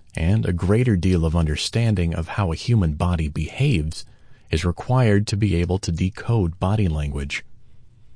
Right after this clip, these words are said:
Let's start our journey of learning the basics of body language decoding. Why read body language? Before moving ahead,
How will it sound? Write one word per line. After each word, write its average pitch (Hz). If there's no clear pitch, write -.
Let's 160
start 135
our 120
journey 135
of 90
learning 87
the 82
basics 139
of 73
body 104
language 90
decoding. 87
Why 220
read 127
body 78
language? 69
Before 202
moving 135
ahead, 78